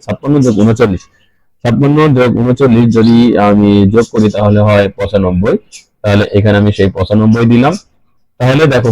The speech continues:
ফার্স্ট ব্র্যাকেটটা কিন্তু আমার উঠে যাচ্ছে, তারপরে কি থাকে, ভাগ আমার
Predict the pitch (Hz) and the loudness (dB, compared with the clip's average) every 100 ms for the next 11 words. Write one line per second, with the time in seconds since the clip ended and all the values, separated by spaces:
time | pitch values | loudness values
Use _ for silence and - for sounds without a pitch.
0 | 110 117 120 127 131 135 131 143 139 120 | -2 0 0 0 -2 -2 -2 -2 -2 -4
1 | 120 104 107 98 90 196 - 110 101 107 | -2 0 0 -2 -4 -6 -4 -4 0 0
2 | 107 101 107 117 95 95 113 220 - _ | 0 -2 -2 0 -2 0 -2 -4 -10 _
3 | _ _ - 98 | _ _ -6 -2